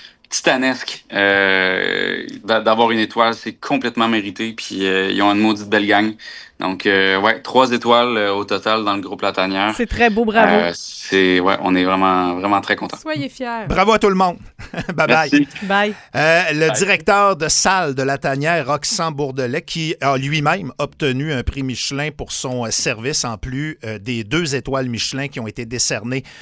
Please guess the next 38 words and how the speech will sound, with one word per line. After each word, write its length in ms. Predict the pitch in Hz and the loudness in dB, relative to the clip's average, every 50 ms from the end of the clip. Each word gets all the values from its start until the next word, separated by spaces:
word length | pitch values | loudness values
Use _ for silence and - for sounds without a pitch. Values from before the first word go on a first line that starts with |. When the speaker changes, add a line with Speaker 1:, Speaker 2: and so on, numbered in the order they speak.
| - - - | -20 -8 -2
Speaker 4:
au 200 | - 139 143 147 - | 0 0 0 0 -2
restaurant 760 | 131 139 135 160 165 - - - - 160 143 135 147 156 160 - | -2 0 0 0 0 0 0 0 0 0 0 0 -2 -4 -4 -2
La 160 | 135 131 131 | -4 -4 -2
Tanière. 520 | - - 147 131 127 135 170 233 240 208 127 | 0 -2 -2 0 0 0 2 2 2 0 0
Puis, 280 | 147 175 208 226 220 190 | -2 -2 0 2 2 2
euh, 340 | 160 143 139 139 135 135 131 | 2 2 2 2 0 0 -2
t'as 120 | - 151 | -2 -2
bien 160 | 143 147 143 | -2 -2 -2
fait 140 | 139 - 208 | -4 -4 -4
de 80 | 190 175 | -4 -4
le 80 | 151 | -4
mentionner. 600 | 139 139 143 135 - - 143 123 120 147 220 262 202 | -4 -2 -2 -2 -2 -2 -4 -4 -2 -2 -2 -2 -2
Effectivement, 640 | 139 - 156 - - - 156 127 113 131 185 240 | -4 -4 -6 -4 -4 -4 -4 -4 -4 -4 -4 -2
dans 160 | 214 180 170 | 0 0 0
le 100 | 156 143 | 0 -2
groupe 260 | 127 127 151 233 226 - | -2 -2 -4 -2 0 -2
La 100 | 175 147 | -2 -2
Tanière, 560 | - 143 131 123 127 156 196 226 233 190 127 - - - - - _ | -2 -4 -4 -4 -2 0 0 0 0 0 -2 -4 -10 -18 -20 -20 _
il 80 | - 123 | -4 -2
y 40 | 139 | -2
a 60 | 131 | 0
d'autres 440 | 117 180 233 247 214 - - 135 135 | 2 2 2 2 0 -2 -2 -4 -4
restaurants. 680 | 127 131 147 139 - - - 156 120 113 120 160 208 240 - | -4 -4 -2 -2 -2 -2 0 -2 0 0 0 -2 -2 -2 -2
Speaker 2:
Ouais. 140 | 247 269 - - _ - | -2 -4 -4 -6 _ -4
Speaker 4:
Et 60 | - | 0
il 60 | 175 | 2
y 60 | 190 170 | 2 2
en 100 | 160 160 | 2 2
a 60 | 156 | 0
un 140 | 151 147 151 | 0 0 0
autre 180 | 170 185 - | -2 -2 -4
qui 80 | - - | -4 -6
s'est 180 | - - 160 | -4 -4 -2
démarqué, 460 | 131 127 127 123 120 107 - - 180 202 | -4 -4 -4 -4 -4 -6 -4 -6 -6 -4
puis 140 | - - - | -2 -2 -2
c'est, 300 | - - 147 139 139 127 | 0 -2 -2 0 0 0
euh, 100 | 117 117 | 0 0
Légende. 420 | 120 135 127 117 131 202 247 233 | 0 -2 0 0 0 0 2 2